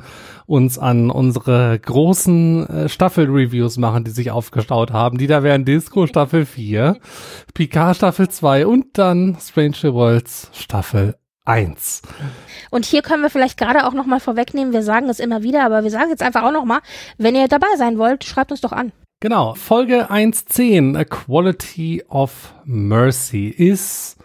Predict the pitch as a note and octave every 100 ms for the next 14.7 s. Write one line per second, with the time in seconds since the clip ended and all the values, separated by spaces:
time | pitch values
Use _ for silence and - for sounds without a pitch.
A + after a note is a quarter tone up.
0 | _ _ _ _ - D3 D3+ D3 C#3 C#3
1 | A2+ A2+ G3+ C4 A#3+ G3 F3+ E3+ F3 -
2 | - B2 C#3 D3+ - C#3+ C3+ B2 - -
3 | A#2+ - - A2 G2+ G2 - C#3 C#3 D3
4 | B2+ A2 G#2+ - A#2+ - A2+ G2 F#2 _
5 | _ _ _ _ - C3+ F#3+ G#3 - D#3+
6 | - D#3+ D#3+ - A#2 A2+ A2 G#2+ G#2+ A2+
7 | C3 A2 G#2+ G2+ - C3+ - F#3 - B2+
8 | - - A#2+ D3 D3+ - C3 B2+ B2+ -
9 | _ _ _ A2 F#2+ G#2 D3 D#3 - -
10 | - _ _ _ - - - - - -
11 | _ _ _ _ _ - A#3+ A3 G3+ F#3
12 | - E4+ F4+ C#4 C#4+ - - C#4+ E4+ D#4+
13 | A3+ D#4 E4+ C4+ D#4 E4 - C#4+ D4 D4
14 | C4+ C4 A#3+ A#3 G3+ -